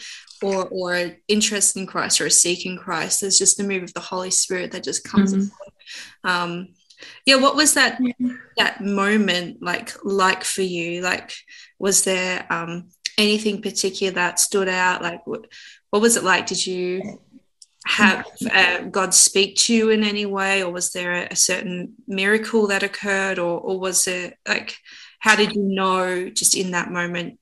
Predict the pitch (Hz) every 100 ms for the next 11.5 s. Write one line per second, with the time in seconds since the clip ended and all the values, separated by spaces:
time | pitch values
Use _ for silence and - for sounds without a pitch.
0 | - 185 175 175 175 - 180 180 175 -
1 | - - - - 196 165 175 175 185 175
2 | 170 170 170 170 170 - 170 160 - -
3 | - 285 - _ _ _ _ _ _ _
4 | - 233 - - 247 320 - - 233 -
5 | - - - - - 214 - - 185 202
6 | - - 190 185 151 - - 202 196 202
7 | 202 - - - 214 190 185 - 175 185
8 | 208 196 170 143 - - - 190 196 185
9 | 190 175 175 175 208 202 190 185 190 170
10 | - - - - - - _ - 190 185
11 | 180 180 180 180